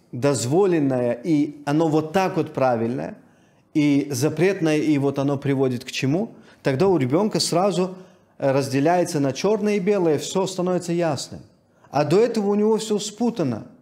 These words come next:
Ему интересно посмотреть на женскую грудь, на и тому подобное. Но он должен понимать, что это будет у него нормально, когда он женится.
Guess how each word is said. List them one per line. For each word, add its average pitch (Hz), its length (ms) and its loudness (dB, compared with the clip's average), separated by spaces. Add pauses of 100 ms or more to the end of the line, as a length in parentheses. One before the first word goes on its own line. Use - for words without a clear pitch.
(440)
Ему 170 240 2
интересно 202 460 0
посмотреть 170 600 0
на 139 120 0
женскую 156 440 -2
грудь, 151 360 0 (300)
на 135 380 2
и 131 60 -2
тому 143 260 -2
подобное. 143 540 -2 (220)
Но 135 180 0
он 160 100 0
должен 156 300 0
понимать, 151 480 -2
что - 160 -4
это 131 180 -2
будет 143 300 -2
у 139 80 -2
него 143 400 0 (280)
нормально, 127 520 2
когда 131 260 -6
он 147 140 -2
женится. 160 520 -4